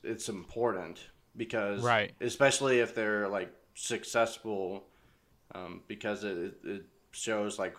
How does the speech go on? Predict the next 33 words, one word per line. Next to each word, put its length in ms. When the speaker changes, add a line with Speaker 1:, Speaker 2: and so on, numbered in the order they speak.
Speaker 1:
where 240
all 200
these 260
other 240
people 400
have 140
failed 300
before, 720
um, 120
Speaker 2:
Mm-hmm. 220
Speaker 1:
here 260
we're 280
going 260
to 120
succeed. 680
Speaker 2:
Yeah, 280
for 120
sure. 300
And 160
so 180
we 180
could 160
have 320
that 340
kind 200
of 200
be 640
the 300
aim 420
and 240
the 60
goal 440
for 640